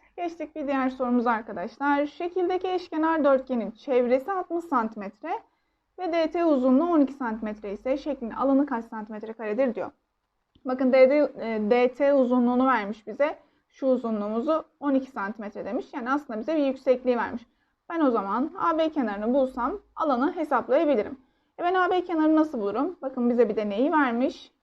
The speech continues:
Çevreyi ne demiş? Altmış santimetre demiş. Eşkenar dörtgenin kenarları hep neydi?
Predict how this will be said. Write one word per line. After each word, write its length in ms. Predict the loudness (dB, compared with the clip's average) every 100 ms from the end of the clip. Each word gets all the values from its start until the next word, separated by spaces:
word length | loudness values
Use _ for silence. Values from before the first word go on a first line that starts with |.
| _
Çevreyi 800 | -4 -2 2 0 0 -2 -4 -8 _ _ _ _ _ _ _ _ -6
ne 140 | -2
demiş? 260 | 0 0 -4 -4
Altmış 380 | 0 0 -2 -6
santimetre 640 | -4 -4 -4 -4 -2 -4 -6
demiş. 240 | -8 -14 _ _ _
Eşkenar 540 | -6 -4 0 0 0
dörtgenin 520 | -2 -4 -8 -6 -6 -6 -8 -10 -8
kenarları 540 | -2 2 4 4 2 0
hep 240 | -2 -2
neydi? 640 | 0 2 2 0 -2 -2